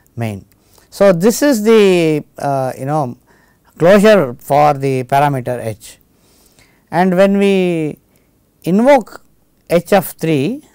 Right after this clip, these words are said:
right, we call H with the parameter three, it is really F, uh, j-, which is called. We create the, uh, you know, activation record for, uh, F.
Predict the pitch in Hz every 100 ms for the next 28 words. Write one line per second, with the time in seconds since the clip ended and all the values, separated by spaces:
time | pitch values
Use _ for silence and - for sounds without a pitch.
0 | - 131 233 - 139 139 151 185 151 151
1 | 151 143 139 147 135 135 147 139 135 127
2 | 120 139 135 240 - 165 151 160 180 185
3 | 156 156 156 - 143 131 - 131 127 135
4 | 131 117 - 113 135 247 _ _ _ _
5 | _ _ _ _ 165 170 175 196 226 196
6 | 190 175 156 143 - - 131 127 123 120
7 | 107 123 117 101 - _ _ _ _ _
8 | _ 131 147 185 175 160 147 143 143 135
9 | 127 131 120 117 113 110 110 - 135 139
10 | 160 - -